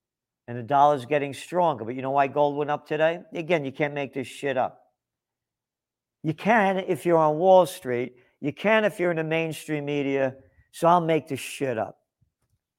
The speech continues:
Because <laughs> the E C B, European Central Bank, raised interest rates more than expected.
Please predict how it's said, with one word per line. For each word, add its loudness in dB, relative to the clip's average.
Because 2
<laughs> -4
the -2
E -2
C -6
B, -4
European -2
Central -4
Bank, -6
raised -2
interest -8
rates -8
more -4
than -4
expected. -10